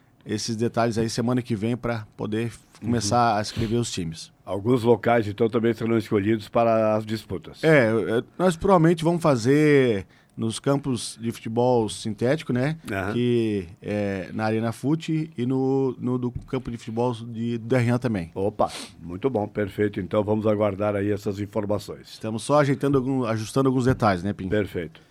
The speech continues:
Speaker 2: Uhum.
Speaker 1: E também pro mês de agosto, Pim, nós vamos ter a Copa Cidade Canastra.
Speaker 2: Hum, ó.
Speaker 1: É.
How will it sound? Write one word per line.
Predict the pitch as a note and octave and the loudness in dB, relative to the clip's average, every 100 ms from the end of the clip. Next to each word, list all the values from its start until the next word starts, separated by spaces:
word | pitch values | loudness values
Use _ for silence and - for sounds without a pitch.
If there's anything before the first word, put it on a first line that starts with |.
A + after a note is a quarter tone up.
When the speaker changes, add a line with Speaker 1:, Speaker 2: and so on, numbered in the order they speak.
| _ - | _ -12
Speaker 2:
Uhum. | F2+ F#2 | -8 0
Speaker 1:
E | C#3+ | 2
também | C#3+ D3 D#3 D#3+ | 4 4 4 4
pro | D3+ | 4
mês | D3+ E3 | 6 6
de | D#3+ | 6
agosto, | C#3 G#2+ D3+ F3 - | 6 6 4 4 -2
Pim, | C3 F2+ - _ _ _ | -4 -4 -10 _ _ _
nós | G#2+ A2 | -8 -4
vamos | C#3 C#3+ | -2 -2
ter | C#3+ C#3+ | 0 2
a | C#3+ C3 B2 - | 2 2 0 0
Copa | D#3 E3+ D#3+ | 0 2 0
Cidade | D#3+ C3+ C#3 B2+ | 0 2 4 4
Canastra. | D3+ C3 B2 D#3 - G#3+ - A2+ | 4 4 4 2 0 -2 -4 -14
Speaker 2:
Hum, | F#2+ F#2+ G#2 C3 D#3 C#3 | -10 -8 -8 -8 -10 -10
ó. | F2 E2+ F#2+ B2+ C4+ | -10 -8 -8 -6 -4
Speaker 1:
É. | G#2 F#2+ | -4 -4